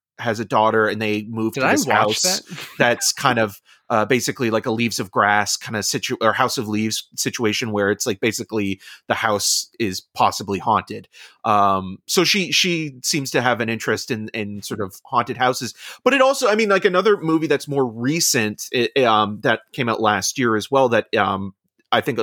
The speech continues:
Speaker 1: more people should check out that has some qualities that are similar to this is the, uh,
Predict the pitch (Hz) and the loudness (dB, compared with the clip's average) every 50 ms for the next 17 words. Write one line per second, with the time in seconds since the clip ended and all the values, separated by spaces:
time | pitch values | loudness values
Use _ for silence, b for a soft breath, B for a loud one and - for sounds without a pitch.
0 | - - 120 123 117 110 - - 123 131 117 - - 110 - 123 104 - 120 - | -4 -4 -4 -2 -2 -2 -2 -4 -6 -6 -6 -8 -8 -6 -4 -4 -2 -2 -2 0
1 | - 120 104 B B B B B - 139 135 131 - - - - 135 131 131 117 | 0 -2 -2 B B B B B -2 0 0 0 0 0 2 2 0 0 -2 -2
2 | - 139 120 117 117 113 110 110 101 113 104 107 101 - 165 160 160 135 113 107 | 0 2 2 2 2 2 0 -2 -2 0 0 0 0 2 0 2 2 2 2 0
3 | 101 - - 113 101 104 98 - - - 120 110 104 104 98 - B B B B | 0 -2 -4 -2 0 0 0 -2 -2 -2 -2 0 0 -2 -4 -6 B B B B
4 | B B B - 123 123 113 113 107 104 101 101 | B B B -6 -2 0 2 4 4 4 4 2